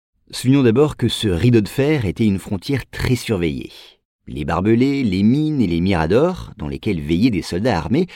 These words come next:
empêchaient ainsi tout passage d'une zone à l'autre. Mais après la destruction de ces ouvrages défensifs, les secteurs correspondant à l'implantation du rideau de fer ont été envahis par la végétation, tout en servant de refuge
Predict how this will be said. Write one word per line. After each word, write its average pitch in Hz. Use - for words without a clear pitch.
empêchaient 127
ainsi 120
tout 208
passage 147
d'une 107
zone 123
à 87
l'autre. -
Mais 131
après 131
la 101
destruction 113
de 123
ces 98
ouvrages 87
défensifs, 107
les 80
secteurs -
correspondant 90
à 67
l'implantation 85
du 92
rideau 92
de -
fer 175
ont 120
été 123
envahis 165
par 120
la 123
végétation, 113
tout -
en -
servant 87
de 78
refuge 78